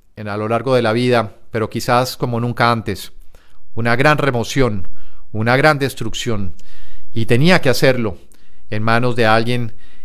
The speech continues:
que tuviera el poder de hacerlo, y que de alguna manera estuviera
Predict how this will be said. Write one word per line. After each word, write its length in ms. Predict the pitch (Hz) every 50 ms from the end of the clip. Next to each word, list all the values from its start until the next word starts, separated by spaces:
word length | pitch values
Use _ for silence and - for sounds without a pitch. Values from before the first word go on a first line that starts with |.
| - - -
que 500 | - 117 110 107 104 104 104 104 - -
tuviera 600 | - 123 117 120 135 147 147 123 113 95 - - - - - - - - - - - -
el 120 | 110 107
poder 540 | - - 113 110 110 113 107 101 90 90 - - -
de 160 | - 104 110
hacerlo, 420 | 104 98 - 113 95 92 92 92 87 - - - - - - - - - - -
y 140 | - 107 -
que 380 | - 117 107 107 107 104 104
de 60 | 104
alguna 260 | 113 110 120 127 131 131
manera 340 | 131 123 117 117 117 123
estuviera 720 | 123 120 - - 120 110 113 113 113 117 117 120 117 113 -